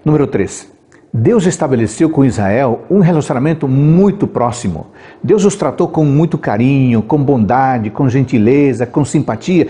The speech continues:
de modo muito especial, num relacionamento gracioso, e os fortaleceu com os benefícios,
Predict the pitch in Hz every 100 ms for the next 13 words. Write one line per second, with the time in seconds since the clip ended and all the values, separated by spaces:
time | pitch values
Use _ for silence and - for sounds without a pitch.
0 | - 127 165 190 185 247 214 - 226 -
1 | 196 208 113 - - 185 156 165 143 135
2 | 160 151 139 127 - 123 165 180 110 98
3 | - - - 175 196 - 202 202 165 135
4 | - 233 247 240 165 117 127 107 - 180
5 | 196 - 190